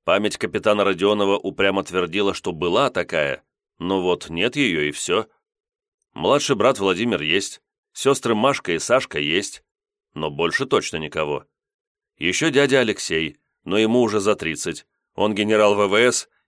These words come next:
и командует целой дивизией дирижаблей на Дальнем Востоке, из-за чего очень редко приезжает домой. Сам Василий тоже бывает дома только по выходным да большим праздникам –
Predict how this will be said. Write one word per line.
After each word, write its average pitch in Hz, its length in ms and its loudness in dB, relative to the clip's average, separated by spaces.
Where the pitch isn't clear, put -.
и 87 140 -4
командует 104 760 0
целой 107 360 0
дивизией 98 540 0
дирижаблей 90 600 -2
на 90 140 0
Дальнем 87 340 0
Востоке, 107 640 -2
из-за 107 320 -2
чего 117 320 2
очень 104 340 0
редко 104 300 0
приезжает 82 640 -2
домой. 80 420 -2
Сам 127 320 2
Василий 131 400 4
тоже 127 340 2
бывает 87 460 2
дома 113 260 2
только 98 320 -2
по 90 120 -2
выходным 92 520 -2
да 90 100 2
большим 90 360 -2
праздникам – 76 580 -4